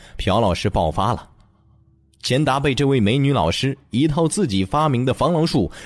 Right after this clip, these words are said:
直接从楼顶打了下去。如果不是他身手敏捷，差一点儿就摔死了。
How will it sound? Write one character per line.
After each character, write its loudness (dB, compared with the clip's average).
直 0
接 0
从 -4
楼 4
顶 -4
打 -8
了 0
下 -2
去。 -12
如 2
果 0
不 0
是 0
他 0
身 -2
手 0
敏 0
捷， -2
差 -4
一 2
点 -2
儿 -6
就 -4
摔 -2
死 -6
了。 -12